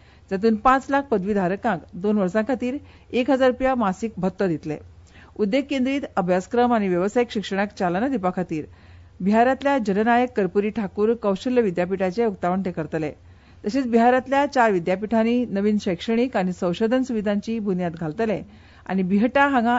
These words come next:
एनआयटी पटनाच्या नवीन कॅम्पसाचें लोकार्पण करतले. मोदी चवतीस राज्यांनी आनी केंद्रशासीत प्रदेशांतल्या नवोदय विद्यालयांत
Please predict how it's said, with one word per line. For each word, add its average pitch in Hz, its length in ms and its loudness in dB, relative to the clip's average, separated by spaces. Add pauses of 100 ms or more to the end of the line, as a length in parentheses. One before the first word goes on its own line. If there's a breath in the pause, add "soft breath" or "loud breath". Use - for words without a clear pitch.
एनआयटी 208 440 -2
पटनाच्या 185 640 -4 (140)
नवीन 196 280 -2
कॅम्पसाचें 190 500 -6
लोकार्पण 170 420 -6
करतले. 165 340 -6 (640 soft breath)
मोदी 233 240 2
चवतीस 269 420 -2
राज्यांनी 226 460 2
आनी 226 180 0
केंद्रशासीत 202 580 -4
प्रदेशांतल्या 220 800 -2
नवोदय 196 380 2
विद्यालयांत 190 520 0